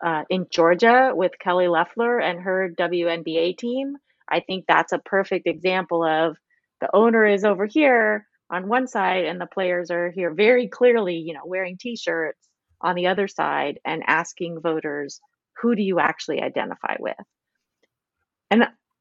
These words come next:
I'm not a big sports fan, so I don't know. I have to imagine that for most people, it's the players. They're the ones you're showing up to watch.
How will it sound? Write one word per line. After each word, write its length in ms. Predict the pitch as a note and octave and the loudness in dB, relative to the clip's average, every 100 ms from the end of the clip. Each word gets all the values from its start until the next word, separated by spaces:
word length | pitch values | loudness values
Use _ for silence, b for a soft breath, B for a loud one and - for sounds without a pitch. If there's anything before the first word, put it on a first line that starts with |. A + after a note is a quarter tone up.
| _ | _
I'm 300 | G#3+ C#4+ C#4 | 4 4 6
not 400 | B3+ C#4+ A#3+ G#3+ - | 2 4 2 0 -4
a 80 | F#3+ | -8
big 220 | F3 F3+ | -6 -8
sports 320 | - G4+ G4 | -6 -4 -4
fan, 240 | - G#3 G3 | -4 -6 -6
so 200 | G3+ - | -8 -6
I 160 | - F#3 | -6 -4
don't 240 | F#3 - | -4 -4
know. 380 | C#4+ F4 A#3 G#3+ b b - | 0 2 0 -2 b b -8
I 80 | |
have 260 | A3 A3 G#3+ | -4 -4 -4
to 140 | G3 F3+ | -6 -6
imagine 840 | E3 F3 F3+ G#3+ E3 C3 E3 F#3+ _ - | -6 -6 -2 -2 -2 -6 -8 -14 _ -8
that 160 | - | -6
for 100 | - | -6
most 240 | F3 F3+ - | -2 -2 -2
people, 340 | F3 E3+ E3+ | -4 -2 -2
it's 400 | E3 D#3+ - - _ _ _ | -2 -6 -14 -20 _ _ _
the 80 | E3+ | -10
players. 880 | - - F#3 D#4 - C#2+ - - - _ _ _ _ - | -6 2 4 4 0 -6 -8 -12 -18 _ _ _ _ 2
They're 220 | F#3+ B3 | 4 4
the 80 | G#3 | 4
ones 280 | E3+ F3 D#3+ | 0 -4 -6
you're 120 | D#3 | -6
showing 320 | - E3 D#3 | -4 -2 -2
up 140 | D#3 | -6
to 100 | - | -6
watch. 880 | C3+ B2+ E3+ A#3+ - - - - - | -4 4 6 6 4 -2 -8 -12 -12